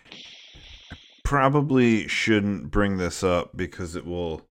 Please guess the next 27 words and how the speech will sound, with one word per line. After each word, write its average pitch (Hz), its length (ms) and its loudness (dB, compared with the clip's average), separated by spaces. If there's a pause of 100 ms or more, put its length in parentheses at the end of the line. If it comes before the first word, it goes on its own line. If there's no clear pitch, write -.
(400)
it 98 60 -10
will 90 160 -6
send 98 280 -2
us 92 120 -2
down 92 200 -2
a 87 80 -4
rabbit 85 340 -2
hole, 80 320 -2
and 80 120 -10
I, 80 240 -10
I 80 80 -10
hate 82 260 -8
doing 80 300 -8
this, 73 340 -10
but, 85 260 -8
um, 80 420 -8 (580)
you 113 60 0
know, 113 160 4 (440)
I, 104 120 -2 (120)
I 147 180 2
often, 127 560 0 (460)
I 139 100 4
often 143 340 2
don't 98 280 0
look 113 200 2
at - 180 0
trailers 127 680 2